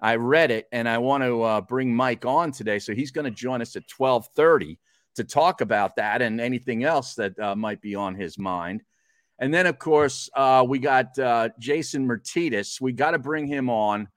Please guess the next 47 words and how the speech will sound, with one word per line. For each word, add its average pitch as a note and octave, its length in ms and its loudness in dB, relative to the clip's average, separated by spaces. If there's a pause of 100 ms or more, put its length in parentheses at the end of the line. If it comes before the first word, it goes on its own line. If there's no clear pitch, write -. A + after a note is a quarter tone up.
(380)
uh, G#2+ 280 2
to - 140 -16
discuss A#2 600 -2
a B2+ 40 -6
little C3 240 -2
bit B2+ 160 0
of A#2+ 100 0
this A2+ 160 -8
Flyers A2 580 -2
situation, G2 840 -6
because B2+ 320 -4
that C#3 180 0
is C3 120 -6
one C3 180 -2
of C3 60 -4
the C3 120 0
other E3 280 0
issues, G2 720 -8 (540)
uh, G2+ 340 0
in, A2 260 -4
in B2+ 180 -2
the A#2 80 -2
Philadelphia B2 640 0
sports - 580 -6
scene. F2 440 -8 (220)
Like B2 320 4
it F#3 100 6
or G3 80 6
not, D3+ 380 4 (380)
the A#2 100 -2
Flyers, C#3 720 2
uh, B2 340 2
still D3 400 2
need C#3 240 0
a A#2+ 100 0
coach. B2+ 500 -2
They've A2 140 -2
got G#2+ 160 0
an G2+ 100 -6
interim C#3 400 -2
guy A#2+ 300 4
right A2+ 260 0
now A2 260 -2
that G#2+ 120 -4
we G#2 140 -8
know G#2+ 280 -4
is, F#2 200 -10